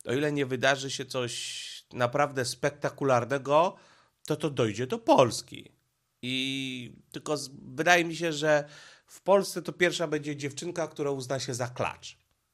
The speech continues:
Tak jak widzę te hobby horsing, czyli dziewczynki biegające z kijem, z głową konia, to raczej obstawiam właśnie,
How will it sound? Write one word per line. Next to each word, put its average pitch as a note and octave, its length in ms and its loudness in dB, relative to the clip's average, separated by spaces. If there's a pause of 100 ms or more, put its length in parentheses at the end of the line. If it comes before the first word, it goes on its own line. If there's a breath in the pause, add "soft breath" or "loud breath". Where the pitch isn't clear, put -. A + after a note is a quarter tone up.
(280)
Tak C#3 160 -4
jak C#3 360 2
widzę D#3+ 400 -2
te C3 220 0
hobby C#3+ 440 2
horsing, D3 720 2 (460 loud breath)
czyli C#3+ 320 -6
dziewczynki D3 640 -2
biegające C#3+ 800 2
z - 160 -4
kijem, A#2+ 920 0
z G2+ 100 -10
głową A#2+ 600 0 (100)
konia, C#3+ 600 4 (1800 soft breath)
to D#3 100 6
raczej D#3+ 240 4
obstawiam C#3+ 540 2
właśnie, B2+ 580 2